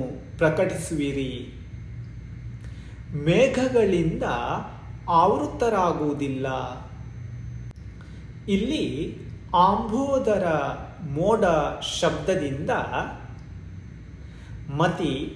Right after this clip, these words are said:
ಶ್ರುತ, ಅವಧಿ, ಮನಃಪರ್ಯಾಯ ಮತ್ತು ಕೇವಲ ಜ್ಞಾನಗಳನ್ನು ಗ್ರಹಿಸಬೇಕು.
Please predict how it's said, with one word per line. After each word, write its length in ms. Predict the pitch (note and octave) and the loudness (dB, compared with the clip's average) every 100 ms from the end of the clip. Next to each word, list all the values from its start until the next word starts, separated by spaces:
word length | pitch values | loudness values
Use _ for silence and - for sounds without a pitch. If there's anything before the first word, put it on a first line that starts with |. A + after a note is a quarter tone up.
| - - - - | -12 -14 -14 -8
ಶ್ರುತ, 400 | - G#3 F#3+ D#3+ B2+ C#3 - - - - - | -2 2 2 2 0 -2 -6 -12 -14 -10 2
ಅವಧಿ, 480 | D#3 F3 F3+ C3 - - - - - - | 6 6 4 0 -4 -8 -10 -14 -10 0
ಮನಃಪರ್ಯಾಯ 1160 | D#3 E3+ A3+ D4 - - G#3 G3 F#3 E3+ D#3+ D3+ C3+ B2+ - - | 2 2 0 -2 -2 0 2 4 4 4 4 4 2 -2 -8 -2
ಮತ್ತು 420 | D#3 D#3+ - C4+ E3 A#2+ E3 - - - - | 0 0 0 -4 -4 -2 -4 -6 -10 -14 -10
ಕೇವಲ 400 | - F3+ G3+ C4 C4+ G#3 | 2 6 8 6 4 0
ಜ್ಞಾನಗಳನ್ನು 1000 | E3+ F3+ F3 E3+ D#3 D3+ C#3+ C#3+ C3+ A2 A#2+ C3 - - - - - | 0 2 2 2 4 4 4 2 -2 -4 -6 -6 -8 -10 -12 -10 2
ಗ್ರಹಿಸಬೇಕು. 960 | D#3 D#3+ F#3+ - C#3+ C3+ B2+ - B2+ | 4 6 4 2 0 0 -2 -6 -6